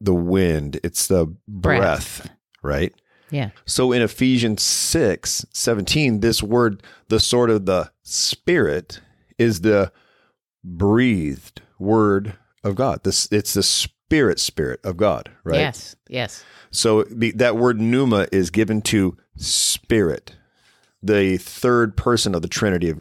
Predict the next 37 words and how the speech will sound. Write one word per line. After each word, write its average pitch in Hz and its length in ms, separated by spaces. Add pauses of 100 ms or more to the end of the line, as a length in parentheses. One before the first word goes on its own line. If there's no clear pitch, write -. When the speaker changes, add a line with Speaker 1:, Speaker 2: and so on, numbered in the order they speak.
Speaker 1:
of 85 160
God, 87 380 (180)
right? 131 80
Speaker 2:
Exactly. 139 760
That's 151 220
what 156 120
it 151 80
says 151 280
right 160 220
here 165 380
on 131 300
Blue 156 140
Letter 147 260
Bible. 135 360 (180)
Speaker 1:
Yeah. 117 200
Speaker 2:
The 165 120
third 180 320
person 170 380
of 185 120
the 190 80
triune 143 520
God, 151 300
the 120 80
Holy 143 320
Spirit, - 500
co-equal, 175 540
co-eternal 156 680 (280)
with 143 120
the 127 60
Father 139 360
and 127 120
the 120 60
Son. 101 300 (340)
Speaker 1:
Yes. 90 400 (600)
Now, 117 280
the 110 140
Lord, 107 640